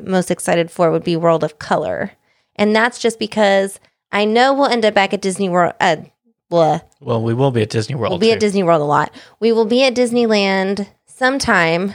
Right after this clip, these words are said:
Speaker 1: We don't have a trip planned currently, but I think my number one goal for that trip would be to see World of Color because we've never seen it. Both times we've made it out there,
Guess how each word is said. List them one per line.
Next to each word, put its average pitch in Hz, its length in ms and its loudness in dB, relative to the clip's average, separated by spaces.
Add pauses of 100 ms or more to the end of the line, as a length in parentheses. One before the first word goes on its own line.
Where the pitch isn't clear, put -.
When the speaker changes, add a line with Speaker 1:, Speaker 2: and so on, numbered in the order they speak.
Speaker 1:
We 220 100 -2
don't 247 140 2
have 277 120 0
a 262 40 -6
trip - 260 -2
planned 160 500 -2 (240)
currently, 165 680 -4 (320)
but 202 160 4
I 208 120 2
think 240 520 -2
my 214 180 2
number 208 420 4
one 214 280 2
goal 185 320 2
for 190 120 0
that 170 220 0
trip 190 240 -4
would 170 140 -4
be 165 100 -4
to 160 140 -10
see 165 240 -8
World 147 260 -4
of - 140 -12
Color - 420 -8 (460)
because 185 300 -4
we've 175 140 -4
never 208 280 0
seen 320 260 -6
it. - 180 -8
Both 233 360 0
times 269 600 -2 (100)
we've 233 200 -4
made 240 160 2
it 247 100 2
out 269 220 -2
there, 170 440 2